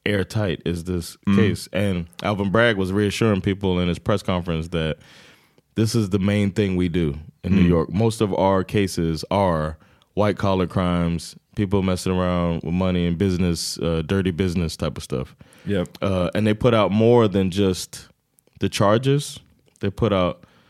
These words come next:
Speaker 1: the letter, uh, I forget what it's called, but, like, a letter of the findings. That, uh, they're basically stating their case as why we're arresting this guy.
Speaker 2: Yeah.
Speaker 1: Which is an extra thing they don't have to do.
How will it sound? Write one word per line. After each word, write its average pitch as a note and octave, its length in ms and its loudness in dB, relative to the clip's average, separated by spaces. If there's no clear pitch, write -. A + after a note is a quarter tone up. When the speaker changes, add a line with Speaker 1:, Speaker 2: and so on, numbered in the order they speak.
Speaker 1:
the G2 100 0
letter, G#2+ 760 4
uh, - 140 -8
I - 20 -12
forget G2 220 -2
what F2+ 100 2
it's E2+ 80 -4
called, D#2+ 400 -2
but, F#2 180 -2
like, G2 180 0
a - 20 2
letter A#2+ 260 6
of G2+ 100 2
the G#2 100 0
findings. F#2 560 0
That, - 180 0
uh, F2 180 0
they're A2 200 2
basically A#2 300 0
stating B2+ 540 2
their A2+ 140 2
case A2 560 -2
as G#2+ 220 2
why G2+ 360 2
we're F2+ 300 2
arresting F2 440 0
this E2 120 -4
guy. C2+ 300 -4
Speaker 2:
Yeah. E2+ 240 0
Speaker 1:
Which G2+ 180 -2
is F#2+ 100 -2
an G#2 140 -2
extra A2 320 2
thing G#2+ 260 2
they F#2 100 0
don't F#2 120 0
have F2+ 120 -2
to F#2 100 -2
do. F2+ 260 0